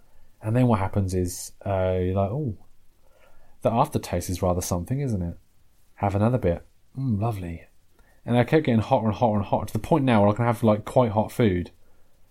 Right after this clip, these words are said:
Uh, spicy food, I should say, because you have, you have to get to that spicy point to unlock the different palettes of spice, 'cause there's different flavours and nuances to spice that, unless you can tolerate the spice in your mouth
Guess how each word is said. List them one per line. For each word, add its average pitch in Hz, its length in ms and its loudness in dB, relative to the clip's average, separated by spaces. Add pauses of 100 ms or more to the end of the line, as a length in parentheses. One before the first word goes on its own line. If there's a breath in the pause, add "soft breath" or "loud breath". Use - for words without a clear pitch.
(160)
Uh, 104 220 2
spicy 131 420 0
food, 165 140 2
I 160 40 6
should 156 200 -2
say, 147 180 2
because 123 520 0
you 131 160 4
have, 151 200 2
you 135 120 2
have 147 260 0
to 135 60 0
get 127 200 2
to - 60 -20
that 123 160 0
spicy 120 400 0
point 104 480 0
to 113 200 2
unlock 113 360 2
the 110 80 -2
different 104 420 -2
palettes - 440 -6
of 101 120 -2 (160)
spice, - 480 -4
'cause - 300 -8 (600 soft breath)
there's 110 140 2
different 135 580 2 (160)
flavours 131 480 2
and 113 160 4
nuances 110 520 2
to 101 100 -6
spice 107 460 0
that, 101 280 0 (240)
unless 120 400 2
you 110 220 4 (240)
can 113 240 2
tolerate 123 400 4
the 101 60 -6
spice 117 440 0
in 104 60 0
your 104 100 4
mouth 110 560 0